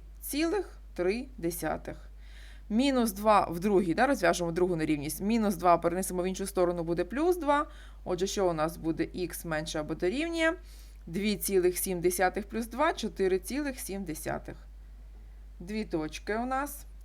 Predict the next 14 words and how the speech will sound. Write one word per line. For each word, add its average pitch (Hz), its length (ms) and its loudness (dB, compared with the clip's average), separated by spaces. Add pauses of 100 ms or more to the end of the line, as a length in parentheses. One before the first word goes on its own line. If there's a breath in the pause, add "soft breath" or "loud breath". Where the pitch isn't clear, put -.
(300 soft breath)
Одна 185 580 0 (100)
виколота, 185 760 -2
три 277 260 -6
цілих 262 360 -6
три 254 200 -6
десятих, 247 560 -4 (120)
і 285 140 -4
одна 202 360 -2
жирна. 156 520 -4 (1160 soft breath)
Чотири 175 500 0
цілих 233 420 -6
сім 196 240 -6
десятих. 165 540 -6
Перша. 170 440 2